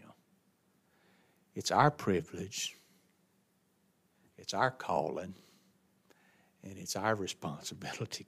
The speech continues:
too. Shame on us for not being consumed with the gospel.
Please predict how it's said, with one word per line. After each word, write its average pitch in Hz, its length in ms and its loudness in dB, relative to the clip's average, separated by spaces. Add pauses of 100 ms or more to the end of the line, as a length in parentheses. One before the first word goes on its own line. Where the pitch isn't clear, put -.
too. - 340 -8 (1700)
Shame 139 560 6
on 101 220 2
us 95 280 2
for - 160 -12
not 95 240 -6
being 92 240 -6
consumed 92 580 -4
with - 100 -10
the 87 80 -12
gospel. - 520 -14